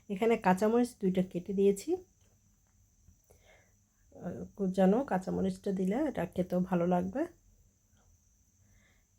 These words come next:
এরকমভাবে আর কিছুক্ষণ নেড়েচেড়ে মিশিয়ে নিয়েছি। তারপর এটাকে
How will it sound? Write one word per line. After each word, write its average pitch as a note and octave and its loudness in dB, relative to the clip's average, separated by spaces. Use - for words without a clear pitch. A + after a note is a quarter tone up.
এরকমভাবে B3 0
আর F#3 4
কিছুক্ষণ A#3+ -4
নেড়েচেড়ে F3 2
মিশিয়ে F#3 4
নিয়েছি। G3 0
তারপর F3 -2
এটাকে F#3 0